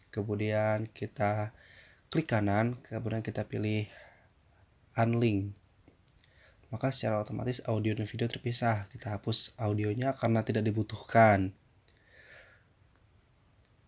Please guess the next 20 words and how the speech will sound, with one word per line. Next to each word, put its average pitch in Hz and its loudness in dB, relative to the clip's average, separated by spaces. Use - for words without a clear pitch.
Kita 110 0
lihat 110 0
di - -
sini 117 2
gua 110 2
syuting 123 0
normal 120 2
biasa. 110 2
Ya, 127 -2
yang 117 -2
penting 143 4
butuh 131 4
kesabaran 120 6
buat 123 6
syuting 117 0
timelapse 113 0
ini 123 2
karena 123 0
waktunya 120 0
lama. 120 4